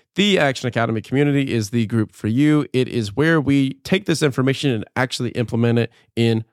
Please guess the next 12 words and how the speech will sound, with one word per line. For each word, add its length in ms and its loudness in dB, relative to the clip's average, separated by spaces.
real 460 0
life. 360 0
If 120 -8
you're 180 0
interested 420 0
in 60 0
being 160 2
around 400 2
other 220 2
doers, 520 2
other 200 2
movers, 440 2